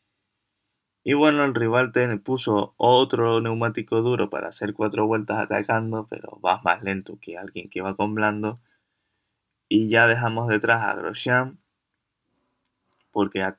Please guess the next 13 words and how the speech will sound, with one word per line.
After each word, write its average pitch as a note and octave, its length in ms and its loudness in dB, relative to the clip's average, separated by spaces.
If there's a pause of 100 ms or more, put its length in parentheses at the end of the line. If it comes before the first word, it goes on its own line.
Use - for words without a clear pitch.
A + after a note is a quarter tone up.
ya G2+ 160 2
nos G2+ 240 -4
pusimos G2+ 420 -4
a - 20 0
atacar G2+ 400 -2
con F2+ 160 -20
Kimi G2+ 300 -8
Raikkonen. G#2+ 580 -4 (1600)
Y A2 220 2
ahora G#2+ 380 6
solo G#2 340 0
quedaría G2+ 540 2
hacer G2+ 480 -2